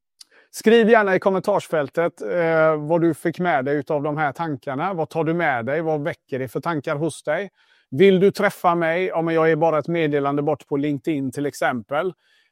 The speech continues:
Eh, och glöm inte, jag kör ju varje månad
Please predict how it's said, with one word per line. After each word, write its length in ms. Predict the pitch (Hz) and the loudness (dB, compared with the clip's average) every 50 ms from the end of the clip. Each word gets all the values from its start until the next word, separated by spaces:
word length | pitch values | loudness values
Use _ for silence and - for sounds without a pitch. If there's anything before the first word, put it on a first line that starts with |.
| _ _ - | _ _ -8
Eh, 520 | 143 143 143 143 143 143 143 139 143 143 - | -6 -6 -4 -4 -4 -6 -6 -6 -8 -8 -2
och 140 | - 180 170 | 0 0 2
glöm 280 | 196 233 220 202 202 220 | 4 4 4 4 2 0
inte, 200 | 226 - - 147 | -2 -2 -4 -4
jag 220 | 120 120 143 156 | -4 -4 -4 -4
kör 240 | - - 214 208 180 | 0 0 2 2 4
ju 160 | 165 175 170 | 4 2 2
varje 640 | 147 143 160 214 214 202 170 156 143 139 143 143 143 | 0 -2 -2 -2 -2 -2 -4 -4 -2 -2 0 0 0
månad 800 | 147 156 175 180 170 160 135 120 110 107 110 123 160 156 120 110 | -2 -4 -4 -4 -4 -4 -4 -6 -8 -8 -6 -6 -6 -6 -8 -10